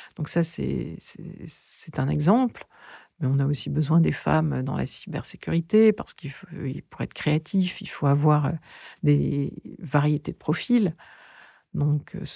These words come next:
sont deux exemples, mais, mais il y en a, il y en a bien d'autres. Il faut absolument que leur, euh, leur façon de, de voir, de penser puisse être prise en compte dans,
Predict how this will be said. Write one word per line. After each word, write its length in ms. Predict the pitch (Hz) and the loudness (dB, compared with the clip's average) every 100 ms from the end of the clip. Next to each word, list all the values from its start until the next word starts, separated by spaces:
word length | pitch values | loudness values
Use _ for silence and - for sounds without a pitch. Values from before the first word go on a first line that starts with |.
| - | -8
sont 120 | - | -2
deux 240 | 147 156 170 | 2 6 6
exemples, 560 | 165 202 190 131 170 | 8 8 6 2 -2
mais, 460 | 139 135 165 147 143 160 - | 2 2 0 -2 -4 -10 -4
mais 80 | 151 | 0
il 40 | |
y 80 | 147 | 2
en 100 | 156 | 2
a, 140 | 135 - | 0 -4
il 320 | - - 165 | -8 -10 -8
y 40 | 151 | -4
en 40 | |
a 80 | 143 | -2
bien 200 | 143 143 | 0 0
d'autres. 400 | 180 233 - - _ _ _ _ _ _ _ _ _ _ - - - - - - _ _ - | 2 2 -2 -20 _ _ _ _ _ _ _ _ _ _ -20 -20 -20 -20 -20 -20 _ _ -10
Il 20 | - | -4
faut 60 | |
absolument 640 | 135 - 156 156 156 170 165 | -4 -4 0 2 2 2 0
que 760 | - 135 - 123 170 - - - - | -2 -2 -2 -4 -6 -8 -12 -16 -6
leur, 440 | 151 160 160 - | 2 6 6 4
euh, 180 | 139 139 | 2 2
leur 180 | 147 - | 0 0
façon 640 | 165 160 - 180 185 180 | 0 2 4 6 6 6
de, 320 | 170 135 131 135 | 4 2 -2 -2
de 120 | 147 | 0
voir, 240 | 156 165 | 0 0
de 80 | 143 | 0
penser 400 | - 139 - 202 | -4 -6 0 -2
puisse 220 | - - | -2 -10
être 80 | 175 | -12
prise 240 | - 160 | -4 -2
en 120 | 139 143 | 0 0
compte 460 | - 214 214 - | 2 4 2 -2
dans, 380 | - 104 - | -8 -6 -6